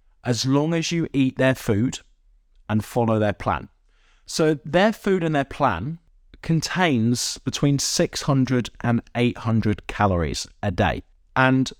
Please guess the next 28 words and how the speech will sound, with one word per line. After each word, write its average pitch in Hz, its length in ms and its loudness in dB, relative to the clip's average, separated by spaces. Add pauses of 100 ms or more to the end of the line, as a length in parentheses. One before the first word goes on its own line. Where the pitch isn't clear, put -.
(140)
for - 200 -6
you 147 260 0
to 147 160 -8
buy 139 400 2
their 131 300 2
food 156 640 -2 (180)
will 139 160 -2
set - 280 -2
you 135 80 0
back 123 200 -2
around 120 300 0
forty-five 131 580 0
to 120 100 -8
fifty-five 117 600 0
pounds 107 400 0
per 101 240 -2
week. 92 480 -6 (760)
So - 200 2
you 135 340 2
have 160 200 -2
to - 100 -10
pay 139 260 2
over 131 340 2
two 208 500 0
hundred 165 580 -2
pounds 131 720 -2 (140)
a 165 80 -2
month 180 760 0